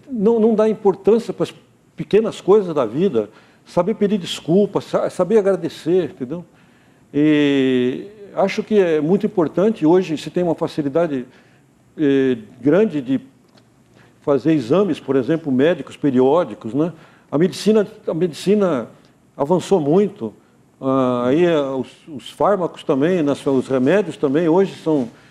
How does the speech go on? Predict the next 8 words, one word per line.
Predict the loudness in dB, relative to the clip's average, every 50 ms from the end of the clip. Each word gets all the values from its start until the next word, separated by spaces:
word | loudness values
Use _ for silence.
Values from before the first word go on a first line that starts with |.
| _ _ -2
remédios | 0 0 2 2 0 0 -2 -6 -12
que | -4 -4 -4 -4
têm, | -2 -2 -2 -2 0 0 0 -2 -2
na, | -2 -2 -4 -4 -4 -6 -6 -6 -8
um, | -8 -8 -8 -8 -8 -10 -10 -10 -10 -10 -10
vamos | -8 -8 -6
dizer | -6 -6
assim, | -8 -6 -2 -2 -2 -2 -2